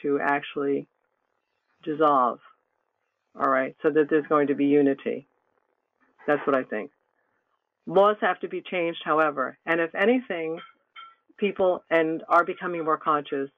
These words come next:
of the value of voting, the necessity to vote, and the necessity to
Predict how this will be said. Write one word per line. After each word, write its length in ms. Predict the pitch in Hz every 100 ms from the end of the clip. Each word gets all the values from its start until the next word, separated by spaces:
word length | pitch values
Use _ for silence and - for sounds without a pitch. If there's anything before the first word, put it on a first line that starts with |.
| _ _ _ - _ _ - - -
of 400 | 151 151 147 143 - - - _ - - _
the 160 | 151 160
value 380 | 165 160 160 151
of 100 | 139
voting, 480 | 135 131 135 131 - -
the 80 |
necessity 600 | 156 147 160 151 160 147 143
to 120 | 139
vote, 400 | 135 131 131 131 - _ _ _ - - - - _ _ _ _ _ _ _ _ -
and 340 | 156 151 147 - -
the 60 |
necessity 600 | 156 151 - 151 151 147
to 60 | 143